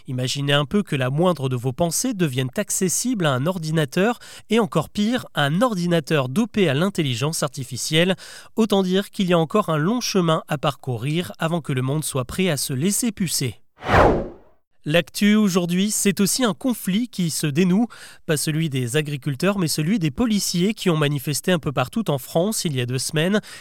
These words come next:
Ils réclamaient des garanties vis-à-vis de leur mobilisation pendant les J O. Et ils ont été entendus. Ce mardi, Gérald Darmanin leur a promis une prime de mille euros qui pourra monter à mille neuf cents pour les agents mobilisés loin de chez eux sur les sites des épreuves, notamment à Paris.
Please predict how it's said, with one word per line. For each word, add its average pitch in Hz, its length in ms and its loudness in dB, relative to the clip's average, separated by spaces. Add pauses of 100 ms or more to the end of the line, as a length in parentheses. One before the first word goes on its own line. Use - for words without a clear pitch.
Ils 135 140 -2
réclamaient 139 420 0
des 131 140 -4
garanties 160 560 0
vis-à-vis 170 420 0
de 185 80 -2
leur 147 220 2
mobilisation 175 840 0
pendant 156 320 -2
les 151 100 0
J 160 300 2
O. 143 160 4 (380)
Et 202 80 2
ils 185 200 2
ont 180 60 2
été 196 440 0
entendus. 180 600 0 (300)
Ce - 180 -2
mardi, 185 400 2
Gérald 165 420 0
Darmanin 143 600 2
leur 156 160 2
a 147 80 0
promis 175 300 0
une 156 180 0
prime 214 340 -2
de 143 120 -2
mille 226 260 2
euros 185 360 4
qui - 140 -8
pourra 139 300 0
monter 139 360 -2
à 190 60 4
mille 220 320 4
neuf 196 160 4
cents 180 320 0
pour 165 180 2
les 139 200 0
agents 147 200 0
mobilisés 135 600 0
loin 175 240 2
de 139 100 -2
chez 135 320 0
eux 202 80 4
sur 143 220 0
les 135 100 0
sites 190 240 -2
des 139 220 0
épreuves, 175 580 0
notamment 156 460 0
à 135 80 0
Paris. 151 460 -2